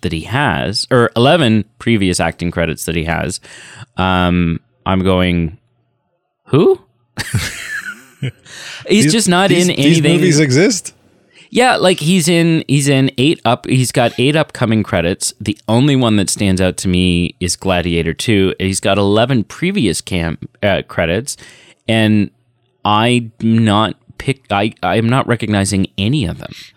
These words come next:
Speaker 2: Yeah, I'm looking
Speaker 1: Um,
Speaker 2: at them right now, and they're all, <sighs> yeah, these must be, like, indie or f-, like,
Speaker 1: Well, I'm,
Speaker 2: European,
Speaker 1: I,
Speaker 2: foreign,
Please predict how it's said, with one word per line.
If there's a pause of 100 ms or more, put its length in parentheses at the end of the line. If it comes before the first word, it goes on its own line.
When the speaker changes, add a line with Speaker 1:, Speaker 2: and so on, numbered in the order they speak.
Speaker 2:
Yeah,
I'm
looking
Speaker 1:
Um,
Speaker 2:
at
them
right
now,
and
they're
all,
<sighs> (3000)
yeah, (140)
these
must
be,
like, (120)
indie
or
f-,
like, (340)
Speaker 1:
Well,
I'm,
Speaker 2:
European,
Speaker 1:
I,
Speaker 2:
foreign,